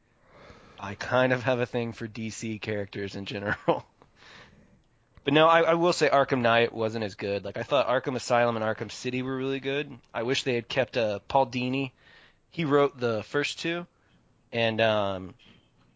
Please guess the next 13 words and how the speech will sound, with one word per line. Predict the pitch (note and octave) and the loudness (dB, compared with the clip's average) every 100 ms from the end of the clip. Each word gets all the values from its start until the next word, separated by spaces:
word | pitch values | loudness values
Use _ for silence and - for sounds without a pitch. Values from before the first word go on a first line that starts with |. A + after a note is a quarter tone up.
| _ | _
he, | - C3 C3 | -8 -2 4
uh, | B2+ A#2 G2+ | 6 6 2
he's | C3 C3 | 0 4
also | D3+ D3+ | 4 2
the | B2 | -4
guy | A#2+ A#2+ A#2 | 2 2 2
who, | A#2+ A2+ G#2+ - _ _ _ | -4 -8 -12 -16 _ _ _
like, | A2+ G#2+ | -14 -8
wrote | B2 B2 | -2 0
and | A#2 | -2
created | - A#2 A2+ G#2+ | -4 -2 -2 -4
the, | G#2 G#2 | -6 -4
uh, | G2+ G2+ G2+ F#2+ G2 | -4 -4 -6 -6 -10